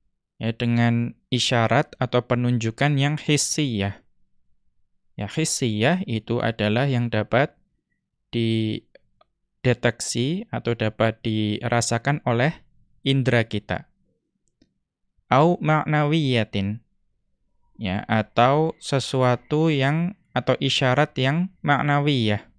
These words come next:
Artinya yang ditunjukkan oleh isyarat tersebut atau penunjukan tersebut itu adalah sesuatu yang maknawi.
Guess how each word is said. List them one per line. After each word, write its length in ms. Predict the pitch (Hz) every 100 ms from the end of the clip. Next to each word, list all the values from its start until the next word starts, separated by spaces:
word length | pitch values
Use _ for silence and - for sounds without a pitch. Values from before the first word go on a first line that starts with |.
| _ _ _ _ _ _ _ _ _ _ _ _ _
Artinya 560 | - 120 117 117 113 143
yang 160 | 139 127
ditunjukkan 880 | 120 131 135 123 156 - 135 131
oleh 320 | 127 120 120 -
isyarat 480 | 117 127 117 113
tersebut 640 | - 113 110 - 110 147 -
atau 240 | 120 113
penunjukan 640 | 117 117 117 110 - 110 107
tersebut 560 | 110 107 - 135 -
itu 240 | - - 127
adalah 240 | 120 127
sesuatu 400 | 127 127 123 -
yang 160 | 139 139
maknawi. 640 | 135 - 123 110 104